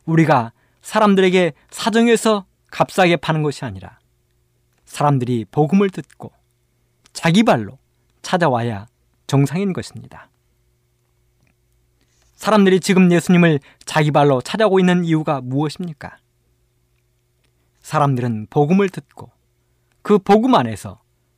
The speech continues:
무엇인가 따뜻하고 행복함을 느낀 것입니다. 복음은 따뜻하고 행복한 것입니다.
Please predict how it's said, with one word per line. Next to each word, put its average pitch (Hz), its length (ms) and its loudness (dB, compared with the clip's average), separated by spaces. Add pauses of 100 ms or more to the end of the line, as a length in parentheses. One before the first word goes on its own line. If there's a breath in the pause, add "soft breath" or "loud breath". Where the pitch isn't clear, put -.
(180)
무엇인가 120 720 -2 (260)
따뜻하고 123 800 -8 (220)
행복함을 156 640 0 (320)
느낀 185 300 -2
것입니다. - 580 -14 (1120)
복음은 107 480 -8
따뜻하고 165 560 -4
행복한 196 400 -4
것입니다. - 520 -18